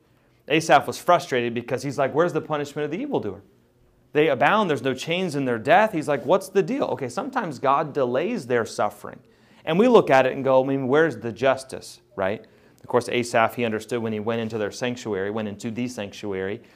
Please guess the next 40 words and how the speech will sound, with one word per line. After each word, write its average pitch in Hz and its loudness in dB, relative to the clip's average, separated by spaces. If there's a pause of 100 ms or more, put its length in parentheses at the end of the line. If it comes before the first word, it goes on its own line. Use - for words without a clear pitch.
(160)
He 131 -2
said, 127 -4
"Then 143 2
I 127 2
understood 117 -4
their 104 -6
end." 104 -14 (640)
He 113 -8
says, 110 -6
"Their 107 -4
feet 139 -2
are 131 4
in 117 -2
slippery 127 -4
places." 110 -4
And 101 -8
he, 123 -10
he 151 0
was, 139 -4
he 123 -8
was 113 -4
exactly 123 0
right. 110 0
He 117 -4
got 117 2
to 117 -10
the 110 -4
right 107 -2
place 127 -2
in 92 -8
that. 82 -14 (340)
But 160 6
we 151 0
can't 196 -4
necessarily 151 2
judge 117 0 (260)
the 127 2
will 139 4
of 110 0
God 113 2